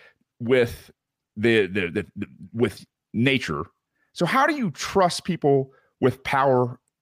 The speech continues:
and nature? Very receptive to that argument. So I'm gonna go ahead and write up the proclamation that anything that's coming out of the ground, if it's your belief that you think that it might have some, you know,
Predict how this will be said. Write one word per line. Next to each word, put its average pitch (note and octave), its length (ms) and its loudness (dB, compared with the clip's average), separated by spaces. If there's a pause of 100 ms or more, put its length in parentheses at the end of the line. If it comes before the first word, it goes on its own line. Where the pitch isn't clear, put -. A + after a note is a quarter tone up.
(160)
and G2 240 -2
nature? - 340 -10 (840)
Very F#3 380 2
receptive D2+ 440 -4
to C#2+ 60 -10
that C#2+ 200 -4
argument. B1+ 340 -10
So G3+ 460 2
I'm F3+ 160 2
gonna C#4+ 180 4
go E3 160 2
ahead F3 180 4
and C#3+ 100 -2
write D#3 160 2
up E3 80 0
the - 80 -6
proclamation D3 640 0 (440)
that C3 100 2
anything G#3 320 2
that's F3+ 120 -2
coming D#3 280 2
out A#2+ 140 2
of A#2+ 60 0
the F2 60 -4
ground, F#2 460 -2 (960)
if G2+ 280 -2
it's G#2+ 240 0
your G2+ 320 0
belief B2 800 -2
that E2+ 260 -4 (160)
you D#2+ 400 -6
think C#3+ 420 -2
that E2+ 140 0
it E2+ 140 -2
might A#2 280 0
have B2+ 480 0
some, G2+ 580 2 (100)
you F2+ 160 0
know, E2 220 -4